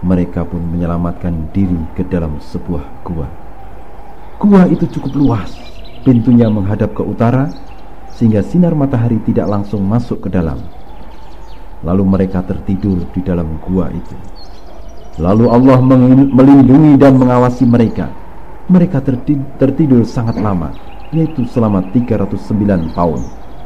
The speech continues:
Walau tertidur selama itu, jasad mereka tidak rusak dan tetap utuh. Kemudian Allah Subhanahu wa taala membangunkan mereka.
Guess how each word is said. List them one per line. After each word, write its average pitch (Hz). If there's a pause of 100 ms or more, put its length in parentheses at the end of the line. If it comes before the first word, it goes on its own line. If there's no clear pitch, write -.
(1500)
Walau 131
tertidur 120
selama 110
itu, 113 (320)
jasad 110
mereka 101 (160)
tidak 101
rusak 95 (240)
dan 120
tetap 120
utuh. 110 (1040)
Kemudian 117
Allah 104
Subhanahu 107
wa 98
taala 101
membangunkan 101
mereka. 95